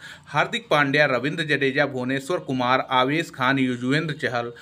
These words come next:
और अर्शदीप सिंह की प्लेइंग इलेवन में जगह बनती नजर आ सकती है। मैच प्रीव्यू की बात करें दोस्तों तो दोनों ही टीमें टक्कर की हैं और भारतीय टीम ने हालांकि पिछले मु-, भिड़ंत से पहले काफ़ी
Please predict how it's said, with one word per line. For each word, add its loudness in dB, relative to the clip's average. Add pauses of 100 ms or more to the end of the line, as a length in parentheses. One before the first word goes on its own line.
(200)
और 0
अर्शदीप 0
सिंह 0
की 0
प्लेइंग 2
इलेवन 2
में -4
जगह 0
बनती -4
नजर 2
आ 2
सकती -8
है। -8 (540)
मैच 4
प्रीव्यू 0
की 0
बात 4
करें 6
दोस्तों 0
तो 0
दोनों 0
ही -2
टीमें 0
टक्कर 2
की -4
हैं 2
और 2
भारतीय -2
टीम -6
ने 0 (360)
हालांकि 0
पिछले -2 (380)
मु-, -4 (180)
भिड़ंत 2
से -2
पहले 0
काफ़ी 2